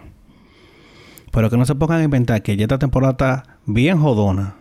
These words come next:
y queremos pelota, carajo. Y aparte de que,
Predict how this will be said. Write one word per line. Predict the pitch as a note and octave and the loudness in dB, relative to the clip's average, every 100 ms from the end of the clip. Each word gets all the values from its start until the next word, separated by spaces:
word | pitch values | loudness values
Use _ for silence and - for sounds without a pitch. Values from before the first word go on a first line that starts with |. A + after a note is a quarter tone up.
| _ - | _ -8
y | A2 | -6
queremos | B2 A#2+ D3+ D3+ | -2 0 0 2
pelota, | A#2+ G#2 G#2 | 0 0 -2
carajo. | G2+ G#2 G#2 - - | -4 -4 -6 -10 -4
Y | C3 | -2
aparte | B2+ D3+ E3+ E3 | 0 0 0 0
de | E3 | -2
que, | D#3 C3 | -4 -6